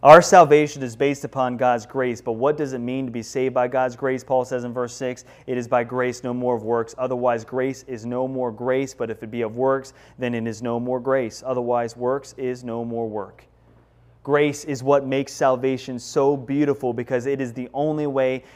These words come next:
in which sinful man can receive such a beautiful gift.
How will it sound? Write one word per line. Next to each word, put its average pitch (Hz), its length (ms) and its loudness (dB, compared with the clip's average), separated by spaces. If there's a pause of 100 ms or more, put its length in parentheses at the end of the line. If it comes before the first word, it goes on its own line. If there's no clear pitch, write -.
in 123 100 -4
which 117 200 -6
sinful 143 380 -4
man 123 280 -4
can 120 180 -10
receive 135 560 -4 (140)
such - 300 -8
a 117 80 -4
beautiful 117 420 -6
gift. 101 440 -16